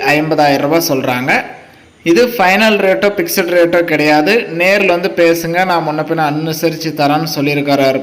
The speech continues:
பார்ட்டி. இது வந்து பார்ட்டிக்கிட்டே இருக்கு, நம்ம நேர்ல போய் எடுக்கல, பார்ட்டியை எடுத்து போட்ட வீடியோ. நீங்க நேர்ல போனா தரவா செக் பண்ணி பார்த்துட்டு வாங்குறது உங்களுடைய பொறுப்பு தான். மத்தபடி ஃபைனான்ஸ் வசதி இதுக்கு கிடைக்காது. இது வந்து பார்ட்டிக்கிட்டே இருக்கிறதுனால நீங்க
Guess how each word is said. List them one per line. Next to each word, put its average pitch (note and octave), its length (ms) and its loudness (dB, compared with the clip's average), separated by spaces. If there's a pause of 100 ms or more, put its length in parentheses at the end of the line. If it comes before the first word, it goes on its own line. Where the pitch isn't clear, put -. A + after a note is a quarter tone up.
பார்ட்டி. C#3 280 0 (540)
இது D#3 120 2
வந்து G3+ 160 2 (100)
பார்ட்டிக்கிட்டே G#3 600 2
இருக்கு, G3 260 2 (220)
நம்ம E3 220 -2 (100)
நேர்ல F3+ 240 2 (100)
போய் F#3 220 2
எடுக்கல, F3 320 0 (200)
பார்ட்டியை D#3+ 440 2
எடுத்து - 260 -4
போட்ட D3+ 300 0
வீடியோ. E3+ 240 2 (200)
நீங்க F3 220 -4 (100)
நேர்ல E3+ 380 2
போனா D3+ 200 -4 (420)
தரவா C#3+ 260 0 (120)
செக் C#3+ 200 -4
பண்ணி D3 160 -4 (100)
பார்த்துட்டு B2+ 400 -4
வாங்குறது C3+ 400 -2
உங்களுடைய C3+ 360 0 (100)
பொறுப்பு B2+ 300 -4
தான். B3 120 2 (880)
மத்தபடி F#3 480 0
ஃபைனான்ஸ் A3 480 2
வசதி G3 260 -2 (100)
இதுக்கு F3 300 0
கிடைக்காது. D#3+ 520 2 (1000)
இது D3+ 120 0
வந்து E3 200 0
பார்ட்டிக்கிட்டே E3 520 0
இருக்கிறதுனால D#3+ 540 0 (100)
நீங்க D#3 180 0